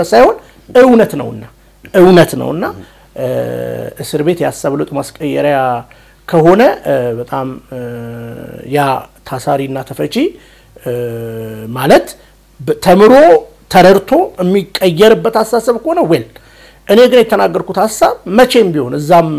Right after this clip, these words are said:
የተናገርኩት ነገር አለ። ይሄ አሁን የምናገረውን ንግግር ምንም ብሆን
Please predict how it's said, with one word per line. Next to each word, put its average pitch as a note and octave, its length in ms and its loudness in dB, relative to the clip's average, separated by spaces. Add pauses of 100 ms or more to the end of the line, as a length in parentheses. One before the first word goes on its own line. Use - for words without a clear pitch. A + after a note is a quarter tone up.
የተናገርኩት C#3 680 -8
ነገር D#3 240 -4
አለ። F#3 160 0 (600)
ይሄ F#3 120 2
አሁን A#3 180 8
የምናገረውን F#3 760 2 (280)
ንግግር F3 440 -2 (560)
ምንም E4+ 280 6 (300)
ብሆን C3 320 0